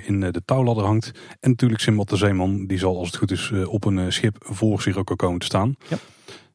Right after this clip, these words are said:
Speaker 1: En Simbad die gaat dus, eh, door een instrument kijken en de paalvisser die, eh, die zit te vissen uiteindelijk.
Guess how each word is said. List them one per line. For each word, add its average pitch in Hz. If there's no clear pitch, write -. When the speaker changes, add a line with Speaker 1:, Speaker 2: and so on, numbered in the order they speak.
Speaker 1:
En -
Simbad 131
die 107
gaat 107
dus, -
eh, 104
door 101
een 104
instrument 107
kijken 135
en 98
de 90
paalvisser 113
die, 95
eh, 95
die 98
zit 107
te -
vissen 127
uiteindelijk. 127